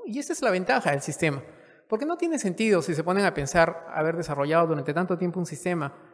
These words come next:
que facilita el comercio exterior de tal ma-, de tal forma para que finalmente ustedes se paren y se vayan a hacer su cola al banco. No, no, no carece de sentido. Y de hecho los bancos han restringido esto.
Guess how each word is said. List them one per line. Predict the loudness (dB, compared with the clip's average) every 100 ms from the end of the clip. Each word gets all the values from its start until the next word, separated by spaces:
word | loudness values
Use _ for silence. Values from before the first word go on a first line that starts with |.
| _ _
que | -8
facilita | -6 -2 0 0 0 0 0
el | 2
comercio | 4 2 2 -2
exterior | 0 4 4
de | 4
tal | 0 2
ma-, | 0
de | -2 -2
tal | -2
forma | 2 2 2
para | 2 0
que | -4
finalmente | -4 -2 0 0 -2
ustedes | -2 0 0 -2 -8
se | -6
paren | -4 -4 -4
y | -6
se |
vayan | -4 -4 -4
a |
hacer | -6 -6
su | -2
cola | -2 0
al |
banco. | -2 -4 -12 -20 -20 _ _ _
No, | -10 -4
no, | 0 0 0
no | -2 0
carece | 2 2 2
de | 0
sentido. | 2 2 4
Y | 2
de | 2
hecho | 0 0
los | 0
bancos | 0 0 -2 -4
han |
restringido | -4 -4 -8 -8 -4 0 2
esto. | 2 -2 -8